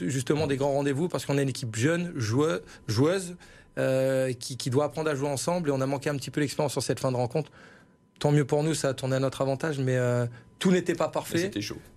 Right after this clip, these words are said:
Speaker 1: Mais, euh, <laughs> voilà, il faut, il faut attendre quelques matchs pour voir vraiment la patte, euh, Patrick Vieira et savoir à quoi s'attendre pour notre, euh, saison à venir.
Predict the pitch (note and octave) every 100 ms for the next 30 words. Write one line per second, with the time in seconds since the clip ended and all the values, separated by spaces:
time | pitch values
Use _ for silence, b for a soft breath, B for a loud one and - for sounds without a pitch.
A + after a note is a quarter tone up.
0 | C3+ C3+ C#3 C#3+ C3 C3 C3 B2+ A#2+ C#3
1 | C3+ B2+ D3 C3 D3 D3+ B2+ D3 D#3 D#3
2 | C#3+ C#3 B2 C#3 C#3+ C3+ C#3+ - C3+ C3
3 | B2 C3+ - A#2+ C3 C#3+ C3+ C3 B2 C3
4 | B2 B2+ C3 - B2 A#2 B2 A#2+ A#2+ B2
5 | A2+ A2+ - A2+ A#2+ A2+ A2+